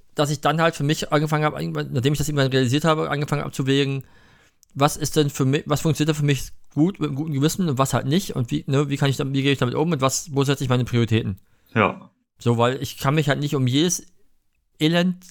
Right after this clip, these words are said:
Speaker 1: in der Welt kümmern, auch wenn mir die alle bewusst sind, pick ich mir halt die raus, wo ich halt ansetze, so.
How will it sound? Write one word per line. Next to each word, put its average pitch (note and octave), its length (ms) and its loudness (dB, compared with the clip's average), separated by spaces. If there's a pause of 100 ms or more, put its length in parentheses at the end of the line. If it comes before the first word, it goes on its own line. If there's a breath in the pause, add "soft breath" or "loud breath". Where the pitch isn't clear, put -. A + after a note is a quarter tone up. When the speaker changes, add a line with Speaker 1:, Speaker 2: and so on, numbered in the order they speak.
(160)
Speaker 1:
in D3+ 120 -4
der D3+ 120 4
Welt D3 220 2
kümmern, E3 300 2
auch A#2 120 -2
wenn C3+ 200 2
mir C#3 100 2
die C3 120 0
alle C3 160 4
bewusst B2 340 2
sind, F#3 260 2 (760 soft breath)
pick E3 140 0
ich E3 140 -6
mir D3 160 2
halt C3+ 220 2 (180)
die C#3+ 180 2
raus, C3 480 0
wo C3+ 260 0
ich A#2+ 80 2
halt B2 100 0
ansetze, G#2+ 460 0
so. G2 240 -10